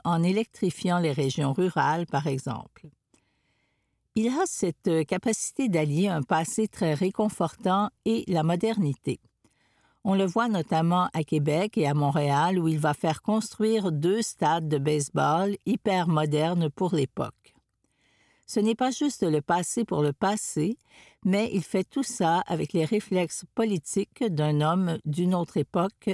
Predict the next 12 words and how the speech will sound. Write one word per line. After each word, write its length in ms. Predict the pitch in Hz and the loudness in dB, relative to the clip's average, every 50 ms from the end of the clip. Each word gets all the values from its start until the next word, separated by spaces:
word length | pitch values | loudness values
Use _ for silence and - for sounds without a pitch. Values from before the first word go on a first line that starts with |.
| - - | -2 -2
estime 640 | 170 156 - - - - - 165 180 185 196 202 - - | -4 -4 -4 -6 -6 -4 -2 0 2 2 0 0 -2 -4
Jonathan 680 | - 165 143 - 160 160 160 139 139 - - 175 156 - - | -4 -4 -2 -2 -2 0 0 0 -2 -2 -2 -2 -2 -2 -4
Livernois. 640 | 170 170 170 151 143 131 139 127 120 113 101 - - - _ _ _ _ _ _ _ _ _ _ _ _ _ _ _ _ _ _ _ _ _ _ _ _ _ _ _ _ _ _ _ _ _ _ _ _ _ _ _ _ _ _ _ _ _ _ _ _ _ | -4 -2 0 0 -2 -2 -2 -4 -4 -6 -8 -10 -12 -16 _ _ _ _ _ _ _ _ _ _ _ _ _ _ _ _ _ _ _ _ _ _ _ _ _ _ _ _ _ _ _ _ _ _ _ _ _ _ _ _ _ _ _ _ _ _ _ _ _
Un 220 | - 226 233 254 262 226 - | -2 0 2 2 0 0 0
des 160 | 151 143 143 | 0 -2 -2
pans 320 | - - 208 196 202 214 - - | 0 0 0 2 2 0 -2 -2
devenus 480 | 160 - 165 160 143 180 165 165 165 - | -2 -2 0 0 2 2 2 0 0 0
représentatifs 1080 | - 175 196 214 - - - 214 196 233 208 202 - 202 170 - - - 233 233 - - - _ _ _ - | -2 0 0 -2 0 0 -2 0 0 0 -2 0 0 -2 -2 -2 -2 -2 -2 -2 -4 -8 -14 _ _ _ -12
du 220 | 160 151 - 214 220 | -10 -6 -4 -6 -4
conservatisme 1040 | - 202 160 147 - 170 147 135 147 143 - - - 208 202 - - 156 135 135 | -2 -2 -2 0 0 -2 0 0 0 -2 -2 -2 -2 -2 -2 -2 0 0 0 0
de 180 | 131 135 - 131 | -2 -2 -2 -2
Duplessis 800 | 139 143 139 - - - 151 180 185 - - - 233 233 247 - | -2 -4 -6 -10 -8 -4 -2 -2 -2 -2 -4 -4 -2 -2 -2 -2